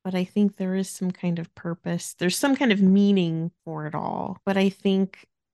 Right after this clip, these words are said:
we get hung up on our identities much more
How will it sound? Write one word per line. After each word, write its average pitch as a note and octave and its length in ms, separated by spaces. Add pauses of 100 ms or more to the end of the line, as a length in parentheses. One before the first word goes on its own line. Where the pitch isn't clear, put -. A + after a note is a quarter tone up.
we F3+ 180
get F#3 320
hung - 440
up F3+ 240
on E3 540
our E3+ 200
identities F#3 1200
much F#3+ 560
more F#3 720